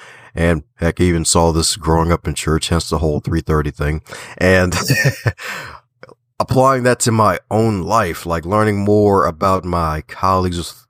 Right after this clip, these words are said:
during my day job and then outside of work, getting more better as a networker. And the best thing that really helped turn it around for me in networking, especially as a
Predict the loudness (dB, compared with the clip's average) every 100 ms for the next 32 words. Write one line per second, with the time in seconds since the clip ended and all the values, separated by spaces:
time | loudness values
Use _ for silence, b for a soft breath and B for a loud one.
0 | -20 -8 -2 -2 -2 -2 2 2 2 2
1 | 2 0 -6 -2 -2 -2 0 2 2 2
2 | 0 2 -2 0 2 4 2 0 B B
3 | B B B B _ -8 -2 0 2 0
4 | 0 0 0 2 2 2 0 -2 -2 _
5 | b b -2 0 0 0 2 0 0 0
6 | 2 2 0 0 0 0 0 0 0 -6
7 | -8 -2 0 0 2 2 0 -2 -2 0
8 | -2 -2 -2 -2 -2 -4 -2 -4 -8 -8
9 | -12 -4 0 0 0 2 4 4 2 0
10 | -2